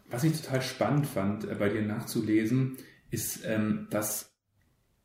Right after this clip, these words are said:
natürlich das Tattoo als gegenwärtiges Phänomen eine große Rolle spielt, dass es, äh, mittlerweile im Mainstream auch angekommen ist, da, darüber reden wir gleich noch,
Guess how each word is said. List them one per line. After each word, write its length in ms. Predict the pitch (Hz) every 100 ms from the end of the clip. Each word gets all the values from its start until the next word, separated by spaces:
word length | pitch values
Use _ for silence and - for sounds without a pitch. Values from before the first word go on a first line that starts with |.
| _
natürlich 360 | 101 101 110 107
das 140 | 104
Tattoo 380 | - 98 - 135
als 200 | - -
gegenwärtiges 640 | 117 113 113 104 101 101 -
Phänomen 480 | 101 95 95 135
eine 100 | 151
große 380 | - 101 - 98
Rolle 240 | 90 110 156
spielt, 520 | - 160 160 170 170 - - - - -
dass 180 | 101 -
es, 240 | 107 -
äh, 180 | - 104
mittlerweile 640 | 104 101 101 98 98 101
im 380 | - 98 92 - - _ _ -
Mainstream 680 | 98 110 151 - - 151 139
auch 220 | 104 -
angekommen 500 | 113 143 143 143 -
ist, 220 | 170 160
da, 220 | 101 98 101
darüber 340 | 104 113 110
reden 220 | 107 107
wir 100 | 101
gleich 400 | 101 95 147 -
noch, 320 | 104 113 -